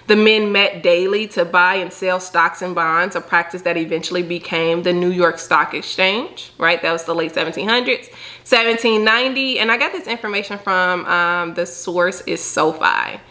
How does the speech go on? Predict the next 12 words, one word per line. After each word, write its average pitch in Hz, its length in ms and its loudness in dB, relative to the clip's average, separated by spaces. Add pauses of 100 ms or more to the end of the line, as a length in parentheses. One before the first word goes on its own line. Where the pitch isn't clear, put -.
(580)
Um, 180 280 2
and 190 120 0
so 208 200 2
in 202 100 0
seventeen 220 480 0
ninety, 247 320 2
the 208 140 -6
Philadelphia 208 720 0
Stock 202 320 0
Exchange 202 420 -2
is 185 140 -6
formed, 247 480 2